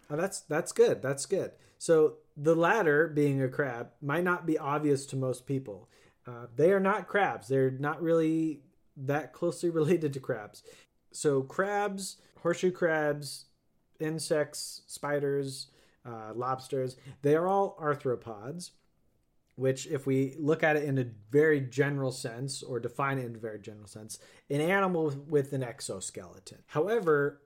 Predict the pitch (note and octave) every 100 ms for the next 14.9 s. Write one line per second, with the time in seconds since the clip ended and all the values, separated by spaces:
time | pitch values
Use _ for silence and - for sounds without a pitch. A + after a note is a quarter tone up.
0 | _ - F#3 G3 G#3 F3+ D#3+ D3 D#3 C#3+
1 | C#3 G#2+ C#3 C3 C3+ - A2+ G#2+ C3 C3+
2 | - _ - B2+ B2 - - - _ _
3 | D3+ D3 D#3+ D#3 - - D3+ C#3 C3+ C3+
4 | E3+ C#3 B2 B2 _ C#3 C#3 D3 - D3+
5 | C#3+ C3+ C3 - _ _ - C#3 C3 B2
6 | B2 B2 - - _ _ _ - - C3+
7 | B2+ B2+ - - _ - B2+ B2 B2+ A#2+
8 | - C3+ D3+ D3+ C3+ A#2+ A#2 - - A2
9 | G#2 - - _ _ _ - C3+ - -
10 | C4+ E3 C3+ C#3 - _ _ _ _ -
11 | C3 B2+ B2 B2 B2+ - _ _ _ _
12 | _ _ _ _ - E3+ F#3+ G#3+ F#3+ E3
13 | D3 C3+ D3+ D#3+ D#3+ C#3+ C#3 C#3+ C#3 C#3+
14 | C3+ C3 - C#3+ C#3 C#3 C3 B2+ B2